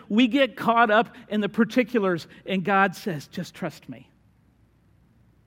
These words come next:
I tried to explain it out that we were being good stewards and all that, and I <laughs> thought about it later and I thought,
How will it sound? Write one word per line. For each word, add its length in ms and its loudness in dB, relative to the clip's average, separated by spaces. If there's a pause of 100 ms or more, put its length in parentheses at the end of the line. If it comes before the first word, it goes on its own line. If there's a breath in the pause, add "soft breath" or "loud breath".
I 80 0
tried 280 -2
to 60 -6
explain 380 -8
it 100 -4
out 240 -4
that 140 -10
we 160 -8
were 100 -8
being 400 -8
good 180 -8
stewards 440 -10
and 80 -12
all 160 -10
that, 340 -12
and 220 -16
I 100 -10
<laughs> 20 -14
thought 280 -8
about 200 -12
it 60 -16
later 300 -8
and 80 -8
I 80 -8
thought, 340 -14